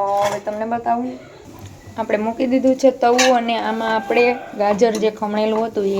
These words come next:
એડ કરી દીધું છે. બે ચમચી આપણે આમાં ઘીની એડ કરી છે. વધારે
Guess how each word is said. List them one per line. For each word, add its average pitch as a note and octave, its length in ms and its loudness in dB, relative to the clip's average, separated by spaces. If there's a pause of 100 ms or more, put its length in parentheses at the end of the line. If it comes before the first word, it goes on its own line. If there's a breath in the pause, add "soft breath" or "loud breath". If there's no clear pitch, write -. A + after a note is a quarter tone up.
એડ G#3 60 -6 (120)
કરી A3 200 2
દીધું A#3 380 -2
છે. A#3 140 -2
બે G3+ 200 0
ચમચી A3 580 -2
આપણે G3 200 0
આમાં F#3+ 400 2
ઘીની G#3+ 380 -2
એડ A3 180 -8
કરી A#3 400 0
છે. C4 120 6 (840 loud breath)
વધારે G#3+ 400 6